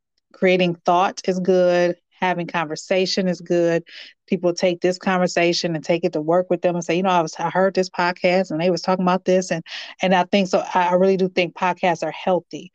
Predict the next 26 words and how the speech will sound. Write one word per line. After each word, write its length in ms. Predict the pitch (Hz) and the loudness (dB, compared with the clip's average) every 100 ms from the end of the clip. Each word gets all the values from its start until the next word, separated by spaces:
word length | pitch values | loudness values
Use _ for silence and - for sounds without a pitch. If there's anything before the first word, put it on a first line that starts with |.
| - - _ 190 | -20 -20 _ -8
And, 340 | 185 175 170 165 | 0 0 0 -2
and, 420 | 180 170 165 165 165 _ _ _ | -2 0 0 -4 -10 _ _ _
um, 540 | 175 170 160 156 156 160 _ _ _ _ _ _ _ _ _ _ | 2 4 4 2 0 -6 _ _ _ _ _ _ _ _ _ _
yeah, 300 | 208 196 135 - | 2 2 0 -2
I 100 | 180 | 0
believe, 420 | 180 180 180 180 170 | 2 4 4 4 4
yes, 340 | 180 151 - | 4 2 -2
this 200 | 185 185 | -2 0
is 140 | 165 160 | -2 0
really 240 | 175 160 | 2 0
good. 280 | 160 160 147 - - - | 0 0 -2 -8 -16 -2
Like 100 | 175 | 0
I 60 | |
said, 140 | 180 170 | 2 4
there's 180 | 180 180 | 2 2
some 120 | 208 | 0
trash 380 | 226 214 208 185 | 2 2 2 2
out 160 | 156 | 0
there. 120 | 151 | -2
You 80 | 151 | -2
get 120 | 165 | 0
a 40 | 170 | 2
lot 160 | 175 | 2
of 60 | 180 | 0
people 200 | 190 185 | -4 -2
repeating 540 | 175 - 202 180 180 | -4 0 -2 0 -4